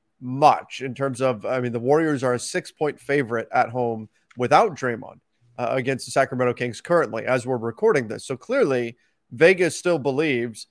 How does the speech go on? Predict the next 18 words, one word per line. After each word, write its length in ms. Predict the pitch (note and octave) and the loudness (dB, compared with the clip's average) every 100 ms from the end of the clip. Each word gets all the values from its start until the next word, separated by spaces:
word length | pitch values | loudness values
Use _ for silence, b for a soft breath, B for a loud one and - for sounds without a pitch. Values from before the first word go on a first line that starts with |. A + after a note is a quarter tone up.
| _ _ | _ _
that 140 | C3+ C3 | -2 -2
the 80 | |
Warriors 420 | B2 C#3+ D3 C#3 A#2+ | 0 2 2 0 2
are 240 | C#3+ C#3+ | 2 2
going 240 | C3+ C#3 | 0 -2
to 100 | C3+ | -4
win 260 | B2 C3 B2+ | -4 -4 -4
game 220 | B2+ A2+ | -6 -6
three, 300 | G#2 F#3+ D#3+ | -2 0 0
regardless 640 | B2 B2+ C#3+ C3+ C3 C3+ | 0 -2 0 0 0 -6
of 100 | B2+ | -8
Draymond 360 | A#2 B2 A2+ A2+ | -4 -4 -2 -4
not 220 | G#2+ G#2+ | -6 -4
playing. 260 | F3+ D#3 A#2 | 2 2 4
But 200 | D3 D3 | -2 2
nonetheless, 640 | E3+ G3 A3+ C3+ E3 - - _ _ _ _ _ | 2 2 2 2 0 -8 -18 _ _ _ _ _
Draymond 400 | B2+ D3 F#3 F#3 | 0 2 4 2
Green 520 | D3+ F3+ E3+ D#3+ D#3+ | 2 0 0 -4 -10